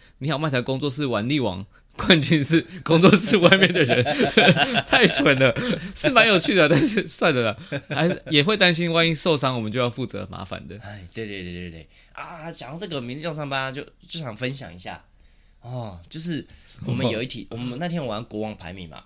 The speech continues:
Speaker 1: 哦，哦。
Speaker 2: 啊，下午我，就是原本这个应该是我主持的。
Speaker 1: 哦。
Speaker 2: 啊，但因为我们一些就是讨论流程上的问题，所以换成小罗。
Speaker 1: 嗯。
Speaker 2: 然后就是，我就想到我们下午就有试玩，我们还是要彩排嘛，就，
Speaker 1: 嗯。
Speaker 2: 所以就是既然换人了，就把我设计好题目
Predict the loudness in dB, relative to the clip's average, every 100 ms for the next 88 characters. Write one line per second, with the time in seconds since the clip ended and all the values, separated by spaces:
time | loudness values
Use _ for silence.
0 | -6 -6 -6 -6 -6 -4 -2 -2 0 -2
1 | -2 -6 -8 -10 -8 -8 -8 -8 -8 -10
2 | -10 -10 -10 -10 -10 -10 -12 -12 -12 -12
3 | -12 -14 -20 _ -14 -10 -10 -12 _ _
4 | _ _ _ -18 -12 -10 -8 -8 -10 -12
5 | -10 -10 -8 -10 -12 -12 -12 -12 -12 -14
6 | -16 -12 -10 -10 -12 -12 -14 -14 -12 -12
7 | -14 -14 -20 _ _ -12 -10 -10 -12 -10
8 | -10 -12 -18 -20 _ _ -12 -12 -14 _
9 | _ -10 -6 -6 -6 -6 -8 -8 -10 -14
10 | -18 -12 -10 -4 -4 -4 -8 -4 -4 -4
11 | -4 -6 -6 -6 -8 -12 -12 -10 -6 -4
12 | -4 -8 -12 -16 -18 -20 -14 -8 -8 -8
13 | -8 -10 -10 -14 -10 -6 -6 -6 -8 -8
14 | -10 -8 -8 -8 -8 -10 -6 -6 -4 -6
15 | -10 -14 -18 -16 -16